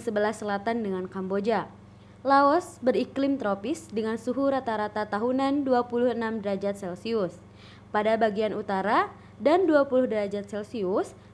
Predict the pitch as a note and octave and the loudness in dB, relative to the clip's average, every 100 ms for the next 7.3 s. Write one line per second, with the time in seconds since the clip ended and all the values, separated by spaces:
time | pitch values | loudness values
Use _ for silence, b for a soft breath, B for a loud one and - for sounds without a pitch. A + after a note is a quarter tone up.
0 | - A#3 B3 A#3+ G#3+ F#3+ F3+ F3 G3 G3+ | -2 0 2 2 0 -2 -6 -4 -4 0
1 | G#3+ E3+ - - - - B B C#4 D4 | 0 -2 -8 -18 -20 -20 B B 2 6
2 | E4+ E4+ C4+ A#3+ A#3 A#3 C#4+ D4 A#3 G3+ | 6 4 0 0 -2 -2 -2 -2 0 0
3 | F#3+ G3+ A#3+ F#3+ D#3 - B B F#3+ E3+ | 0 -2 -2 -4 -4 -10 B B -8 -4
4 | F#3 B3+ C4+ C4 A#3+ A3 G3 F#3+ A#3 A#3+ | -2 0 2 0 -4 -6 -6 -4 -2 0
5 | C4+ A3 F#3 F3 F3 A3+ F#4+ - - B | 0 0 -4 -4 -2 0 -2 -4 -18 B
6 | B B D#4 D#4+ E4+ D#4+ C4+ B3 A3 G#3+ | B B 0 2 2 2 0 0 0 0
7 | A3 G#3+ | 0 -2